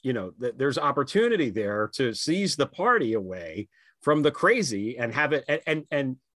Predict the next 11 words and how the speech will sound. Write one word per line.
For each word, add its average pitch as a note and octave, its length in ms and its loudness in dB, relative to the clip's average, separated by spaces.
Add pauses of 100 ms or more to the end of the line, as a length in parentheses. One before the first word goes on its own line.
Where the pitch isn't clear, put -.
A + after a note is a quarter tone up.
(140)
the D3 80 2
first A#3+ 400 4
person C3+ 560 0
that C3 200 0 (280)
successfully E3 920 -2
accomplishes B2+ 720 0
that, G2 260 -6 (260)
cough, B2+ 320 -2
Liz G#2+ 240 -4
Cheney G#2 240 -4
cough, F#2+ 320 -6